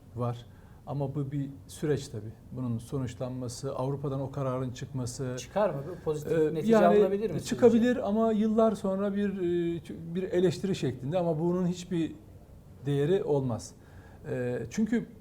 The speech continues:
Speaker 1: uluslararası hukuk zaten, e, şu anda ihlal ediliyor. Yani bunu tespit için mahkemeye başvurmanız falan gerekmiyor. Şimdi Yunanistan bütün bu zulmü yapıyor. Avrupa ülkelerinden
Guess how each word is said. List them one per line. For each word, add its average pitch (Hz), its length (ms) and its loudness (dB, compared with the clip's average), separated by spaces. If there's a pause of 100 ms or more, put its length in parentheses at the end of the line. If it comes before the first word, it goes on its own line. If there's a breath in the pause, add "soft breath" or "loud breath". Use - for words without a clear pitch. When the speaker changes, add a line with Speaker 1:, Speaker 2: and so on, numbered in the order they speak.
Speaker 1:
uluslararası 196 560 -2
hukuk 151 260 -4
zaten, 175 400 0
e, 127 80 -4 (2250 loud breath)
şu 254 240 6
anda 175 220 4
ihlal 117 300 2
ediliyor. 107 300 -2
Yani 147 360 2
bunu 190 220 2 (160)
tespit 190 360 -2
için 131 360 -4
mahkemeye 180 460 0
başvurmanız 180 540 0
falan 180 280 0
gerekmiyor. 175 460 0 (440 loud breath)
Şimdi 175 300 -2 (100)
Yunanistan 202 560 2
bütün 233 280 -2
bu 220 80 0
zulmü 202 320 2
yapıyor. 202 420 2 (1120)
Avrupa 190 400 2
ülkelerinden 208 800 2